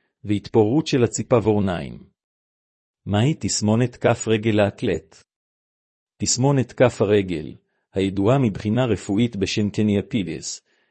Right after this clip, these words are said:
היא זיהום פטרייתי מידבק המשפיע בעיקר על העור בכפות הרגליים.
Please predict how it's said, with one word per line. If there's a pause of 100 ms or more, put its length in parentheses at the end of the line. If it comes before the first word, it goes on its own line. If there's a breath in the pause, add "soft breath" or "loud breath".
(140)
היא
זיהום
פטרייתי
מידבק
המשפיע
בעיקר
על
העור
בכפות
הרגליים.